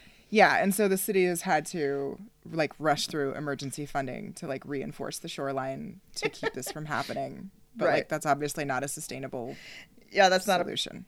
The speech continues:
Speaker 2: permanent solution. Yeah.
Speaker 1: Right. And there's a million bodies there, so whatever the permanent solution is, is going to be more expensive <laughs> than anyone can possibly imagine.
Speaker 2: Right. Yeah. Yeah.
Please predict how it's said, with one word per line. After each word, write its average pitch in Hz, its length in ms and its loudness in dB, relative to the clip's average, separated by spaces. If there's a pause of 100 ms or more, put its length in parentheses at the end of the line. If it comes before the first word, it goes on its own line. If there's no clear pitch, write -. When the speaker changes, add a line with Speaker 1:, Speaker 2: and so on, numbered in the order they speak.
(160)
Speaker 2:
permanent 170 520 2
solution. - 720 -6
Yeah. - 200 -8 (380)
Speaker 1:
Right. 117 260 4 (100)
And 175 140 4
there's 175 140 2
a 190 40 4
million 185 300 6
bodies 147 320 6
there, 135 200 0
so 143 180 -4
whatever 170 340 2
the 156 80 -2
permanent 156 380 0
solution 151 340 0
is, 147 140 6
is 139 100 4
going 139 220 0
to - 80 -6
be 147 160 0
more 139 180 2
expensive 190 760 6 (220)
<laughs> 196 220 0
than 165 160 6 (100)
anyone 160 380 4
can 175 100 2
possibly 165 400 4
imagine. 139 460 -2 (960)
Speaker 2:
Right. 214 380 6
Yeah. 202 320 4 (220)
Yeah. 185 300 2